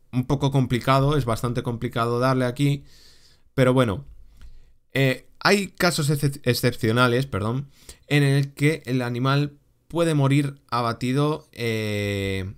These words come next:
instantáneamente si le damos en la columna. Esto quiere decir, si le disparamos desde una torreta y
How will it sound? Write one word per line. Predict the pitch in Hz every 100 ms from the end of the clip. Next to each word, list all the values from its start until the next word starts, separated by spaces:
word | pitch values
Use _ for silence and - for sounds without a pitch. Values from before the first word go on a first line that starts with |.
| -
instantáneamente | 120 - 110 123 131 127 131 135 151 151
si | - 135
le | 120
damos | 120 131 127 120
en | 110
la | 107
columna. | 110 143 110 85 - - - - - - - - _ _ -
Esto | 131 151
quiere | 147 139
decir, | 143 139 87
si | - 127
le | 127
disparamos | 123 - 156 190 151
desde | 135
una | 131 143 139
torreta | 120 120 117 98 92 - - - - - _
y | 139 156 95